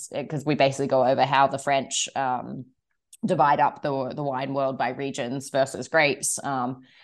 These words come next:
and how they could sort of cheat, um, the system. You know, if, if you want something big and bold, probably go somewhere where there's a lot of sunshine. If you want something lighter and fresher,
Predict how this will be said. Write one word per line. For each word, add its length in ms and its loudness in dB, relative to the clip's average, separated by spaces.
and 120 0
how 160 6
they 140 4
could 180 0
sort 200 2
of 200 -2
cheat, 340 2
um, 240 2
the 80 -2
system. 460 -2
You 120 -2
know, 140 2
if, 240 -2
if 180 -6
you 100 -2
want 180 0
something 340 -2
big 180 -2
and 160 -2
bold, 320 0
probably 440 -4
go 160 -2
somewhere 320 -4
where 100 -2
there's 160 -4
a 60 -2
lot 140 -4
of 60 -10
sunshine. 600 -2
If 100 -14
you 60 -6
want 180 -8
something 260 -4
lighter 360 2
and 100 -4
fresher, 480 0